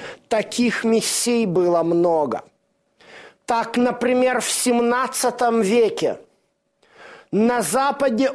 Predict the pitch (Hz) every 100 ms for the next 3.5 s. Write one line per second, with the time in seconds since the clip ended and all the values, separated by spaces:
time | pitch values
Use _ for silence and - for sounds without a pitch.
0 | 269 240 - 247 269 269 262 233 175 135
1 | 90 - _ _ _ _ - 233 190 226
2 | 226 233 277 269 - 254 254 - 254 240
3 | 220 214 240 269